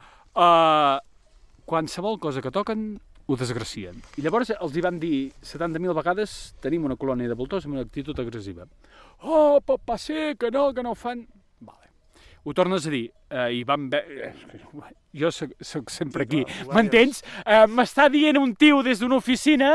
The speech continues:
Speaker 1: eh, que el que li estic explicant no és així. Bueno, doncs dius, "Ja ho solucionarem nosaltres a la nostra manera."
Speaker 2: I el vas veure com m'atacaven?
Speaker 1: Sí, sí, jo he vist...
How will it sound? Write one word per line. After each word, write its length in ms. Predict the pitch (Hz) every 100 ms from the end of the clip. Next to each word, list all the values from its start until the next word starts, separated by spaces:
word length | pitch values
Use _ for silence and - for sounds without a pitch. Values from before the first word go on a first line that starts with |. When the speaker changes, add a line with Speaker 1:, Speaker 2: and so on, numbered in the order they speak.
| 330
Speaker 1:
eh, 560 | - - - 220 220
que 140 | 214 233
el 80 | 202
que 80 | 233
li 140 | 247
estic 240 | - 277
explicant 500 | 240 - 262 240 277
no 160 | 262 254
és 140 | 247 220
així. 300 | - 117 113 - -
Bueno, 320 | 180 92 98
doncs 180 | 110 110
dius, 240 | 120 110 - - - -
"Ja 120 | - 143
ho 20 |
solucionarem 540 | - 156 - 156 151 147
nosaltres 360 | 160 147 123
a 60 | 120
la 20 | 113
nostra 240 | 107 -
manera." 260 | 95 - - - - - - - - - - - - - -
Speaker 2:
I 80 | 135
el 80 |
vas 160 | 139 127
veure 160 | 139 190
com 140 | 190
m'atacaven? 640 | 139 127 117 131 214 269 254 208 - - - - - 196 196 113 120 104
Speaker 1:
Sí, 300 | - - 107
sí, 200 | - 92 92
jo 160 | 110 104
he 60 |
vist... 640 | 104 120 101 - - -